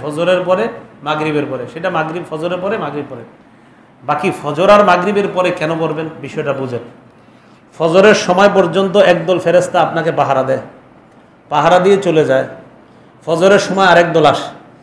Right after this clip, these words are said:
এরা আবার আসর পর্যন্ত আপনাকে পাহারাদারি করে। আসরের সময় আরেক দল আসে, পাহারাদাররা চলে যায়, ওনারা আবার ফজর পর্যন্ত থাকে। তো এই জন্য এই বিষয়গুলো গবেষণা করলে বোঝা যায়,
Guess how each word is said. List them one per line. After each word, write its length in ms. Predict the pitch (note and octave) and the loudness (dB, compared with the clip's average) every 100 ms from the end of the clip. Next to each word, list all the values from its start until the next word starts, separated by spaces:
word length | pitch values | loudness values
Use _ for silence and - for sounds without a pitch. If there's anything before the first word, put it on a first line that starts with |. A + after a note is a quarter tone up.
| - - _ D#3+ | -20 -20 _ 0
এরা 140 | F#3 | 2
আবার 220 | F#3+ G3 | 4 2
আসর 340 | - D#3+ G3 F#3+ | 2 0 0 -2
পর্যন্ত 340 | F3+ E3 F3 E3 | -2 -2 0 2
আপনাকে 340 | C#3+ D#3 D3+ | 2 0 -2
পাহারাদারি 440 | C#3+ B2+ C3 B2 A#2 | -2 -2 -2 -4 -6
করে। 120 | A#2 A2+ - - _ - _ - - | -12 -16 -20 -20 _ -20 _ -20 -8
আসরের 400 | D#3 D#3 G#3 G#3 | -6 -2 0 0
সময় 260 | - G3+ | -2 0
আরেক 280 | G3 F#3 F#3+ | 4 4 2
দল 140 | G#3 G3+ | 2 2
আসে, 380 | G3 A3+ C4+ - - - | 2 2 0 -2 -16 -4
পাহারাদাররা 560 | F3+ F3 F3+ F#3 F#3 G3 | 0 4 4 4 2 2
চলে 260 | E3+ D3 | 0 -2
যায়, 160 | B2+ A#2+ - | -2 -6 -6
ওনারা 280 | E3+ F3+ F#3+ | 0 4 6
আবার 180 | G3+ | 6
ফজর 260 | D#3+ E3+ E3+ D3+ | 2 0 0 -2
পর্যন্ত 260 | D3+ D3 | -6 -6
থাকে। 440 | C#3+ B2+ A2+ A2+ - - - _ - - | -8 -10 -18 -20 -20 -20 -20 _ -20 -8
তো 60 | |
এই 100 | E3 | -2
জন্য 460 | F#3 G#3 A3+ G3 C3 | 0 0 4 4 4
এই 220 | D#3+ A3+ | 2 0
বিষয়গুলো 500 | G3 F#3 G#3 G#3 G#3+ | -2 -6 -4 -2 0
গবেষণা 420 | F3 E3+ F3 F#3+ F#3 | 2 2 0 -4 -4
করলে 240 | F#3 F#3 | -2 -2
বোঝা 240 | D#3 E3 | -2 0
যায়, 240 | E3 C#3+ | 2 2